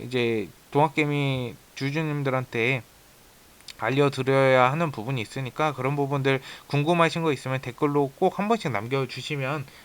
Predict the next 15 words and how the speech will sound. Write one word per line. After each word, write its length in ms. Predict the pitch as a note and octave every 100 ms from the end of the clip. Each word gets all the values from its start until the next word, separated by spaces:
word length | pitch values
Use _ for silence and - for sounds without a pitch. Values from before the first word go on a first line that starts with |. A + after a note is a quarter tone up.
| -
어, 140 | A2+ A2+
너무나도 420 | A#2 D3 C#3+ B2+
감사할 440 | - A#2 C3+ C#3
것 120 | D3+ D#3
같습니다. 540 | G#2 - C#3+ G#2+ A#2 - - - -
그래서 160 | - C#3
어쨌든 360 | C#3 F#3+ G#3 G3
간에 300 | F#3 F3+ E3
제가 260 | C#3 C#3+
지속적으로 680 | C#3+ D#3+ G3 - F#3 D#3+ D3
액세스바이오도 880 | A2 - D#3 D#3+ D3+ D3 C3 B2+ C#3
계속 240 | A#2+ A2+ A#2
방송 320 | A#2 B2 B2
드릴 220 | C3+ D3
거고요. 460 | C#3+ A#2+ B2+ F3